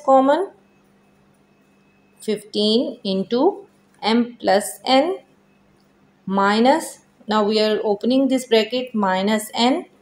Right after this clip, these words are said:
minus k. This n will be cancelled out, plus and minus.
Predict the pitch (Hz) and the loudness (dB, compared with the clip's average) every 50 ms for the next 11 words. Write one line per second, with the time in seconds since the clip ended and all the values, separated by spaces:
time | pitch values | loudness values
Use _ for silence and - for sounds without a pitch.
0 | _ _ - 202 214 208 208 214 220 214 190 - - - - 170 160 156 - - | _ _ -4 0 2 2 4 4 4 2 0 -2 -6 -8 -8 -6 -6 -6 -8 -12
1 | _ _ _ _ _ _ _ _ _ _ _ _ _ _ _ _ _ _ _ _ | _ _ _ _ _ _ _ _ _ _ _ _ _ _ _ _ _ _ _ _
2 | _ _ _ _ _ _ _ _ _ _ _ _ _ _ _ _ _ _ _ _ | _ _ _ _ _ _ _ _ _ _ _ _ _ _ _ _ _ _ _ _
3 | _ _ _ _ _ _ _ _ _ _ _ _ _ - 185 175 214 240 240 247 | _ _ _ _ _ _ _ _ _ _ _ _ _ -20 -8 0 2 2 2 0
4 | 247 - - - 226 214 220 240 247 254 240 254 247 226 254 247 254 240 208 202 | -4 -10 -8 -4 -2 2 2 2 2 4 2 2 2 0 -2 0 0 0 0 2
5 | 202 240 247 247 247 247 262 254 - - - - _ _ _ _ _ 208 208 202 | 0 0 2 4 4 4 4 2 -2 -10 -18 -20 _ _ _ _ _ 0 2 2
6 | 208 208 233 233 233 220 208 196 196 202 214 240 302 392 - - - | 2 2 2 2 2 2 2 2 0 0 2 0 0 -2 -4 -10 -18